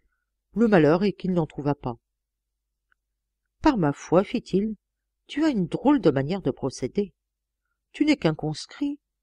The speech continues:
je suis un vieux de la vieille. J'ai assisté en ma vie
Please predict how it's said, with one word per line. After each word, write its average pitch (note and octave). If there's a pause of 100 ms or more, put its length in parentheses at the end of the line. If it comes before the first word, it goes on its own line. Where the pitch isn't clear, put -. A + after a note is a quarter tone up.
je -
suis C#4
un A#3+
vieux B3+
de F3+
la E3
vieille. B2+ (540)
J'ai -
assisté D3+
en D#3+
ma C#3+
vie G#3